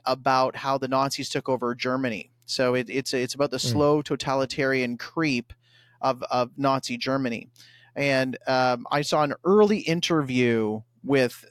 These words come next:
Speaker 1: um, with the author. And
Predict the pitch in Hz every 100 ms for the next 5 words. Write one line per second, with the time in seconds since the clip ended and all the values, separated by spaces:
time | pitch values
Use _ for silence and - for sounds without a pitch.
0 | - 127 120 117 113 113 - _ 135 131
1 | 127 147 170 - 123 113 117 _ _ _
2 | _ _ - 165 151 139 139